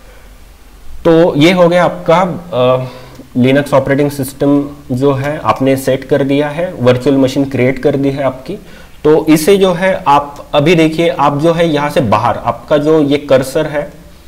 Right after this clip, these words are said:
एरो है, ये आपका बाहर नहीं जा रहा है, बस यही तक, अ, अ,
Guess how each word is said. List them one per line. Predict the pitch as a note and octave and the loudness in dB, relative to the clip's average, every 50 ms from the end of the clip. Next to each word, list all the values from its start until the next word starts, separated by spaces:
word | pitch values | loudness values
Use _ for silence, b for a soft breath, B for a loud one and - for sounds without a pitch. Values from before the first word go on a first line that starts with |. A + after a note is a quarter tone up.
| b b b b b A#2+ | b b b b b 2
एरो | B2 B2+ C3+ D3 | 2 4 4 2
है, | D3 D#3+ D#3+ D3 | 2 2 0 2
ये | B2+ C#3 D#3 E3 | 2 2 2 2
आपका | D#3 - - - E3+ | 2 0 0 0 0
बाहर | C#3+ G#2 G#2+ A2 A#2 C#3 C3+ B2+ | 2 4 2 2 2 2 0 2
नहीं | A#2+ B2 B2+ A#2+ | 2 2 4 4
जा | A2 G#2+ G2 F#2+ | 4 2 2 2
रहा | F#2+ F#2 | 0 -2
है, | F2+ F2+ F2+ F2+ | -4 -6 -8 -4
बस | G#2+ C3 D3 - - - - - - - - - - - - - - | 0 0 0 0 -2 -12 -16 -18 -20 -20 -20 -20 -20 -20 -14 -6 0
यही | B2+ C3+ C#3+ C#3+ D#3+ | 2 2 2 2 2
तक, | D3 D#3 D#3+ D#3+ - - C3 | 0 -2 -4 -4 -4 0 2
अ, | C3 B2+ B2 A#2+ A#2 G#2 F#2+ - - G2+ A#2 A#2+ A2+ G2+ - - - - | 4 4 4 4 2 0 -2 -4 -6 -4 -4 -4 -4 -4 -6 -10 -14 -12
अ, | A2 | -12